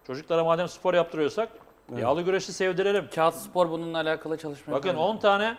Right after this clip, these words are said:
Speaker 1: on beş tane yakın burada Kocaeli'de yağlı güreşçi var eskilerden.
Speaker 2: Evet.
Speaker 1: Koyarsın abi bir tanesini başına.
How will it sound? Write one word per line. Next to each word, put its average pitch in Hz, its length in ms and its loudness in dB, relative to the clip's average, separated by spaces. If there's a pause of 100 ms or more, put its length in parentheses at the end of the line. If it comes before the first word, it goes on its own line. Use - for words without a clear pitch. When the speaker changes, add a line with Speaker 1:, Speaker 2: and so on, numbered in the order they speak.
(380)
Speaker 1:
on 202 200 -4
beş 196 160 0
tane 185 240 2
yakın 185 280 -2
burada 202 320 0 (340)
Kocaeli'de 185 540 0 (420)
yağlı 127 240 2
güreşçi 180 400 -2
var 160 140 4
eskilerden. 120 600 -2 (460)
Speaker 2:
Evet. 113 240 -6
Speaker 1:
Koyarsın 196 420 2
abi 185 160 2
bir 170 40 -8
tanesini 160 440 -2
başına. 139 400 -6